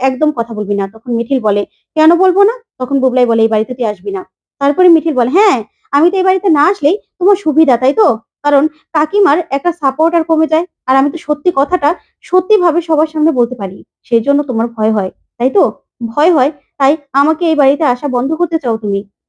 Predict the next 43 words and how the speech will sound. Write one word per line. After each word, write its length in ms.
যেন 160
কাকিমার 460
হয়ে 180
কেউ 160
কোনো 200
কথা 220
বলতে 200
না 140
পারে।" 200
তখন 220
কচি 260
বলে, 160
"কেন, 180
আমি 160
কি 80
মরে 220
গেছি 220
নাকি? 240
আমি 200
বৌদি 320
ভাইয়ের 260
সব 260
সময় 320
সাথে 280
ছিলাম, 300
আর 120
বৌদির 400
হয়েই 240
সব 200
সময় 240
কথা 200
বলবো, 260
সেটা 240
যে 220
যাই 200
বলুক 260
না 100
কেন, 180
আমি 160
বৌদির 380
পক্ষ 240
ছাড়া 240
আর 100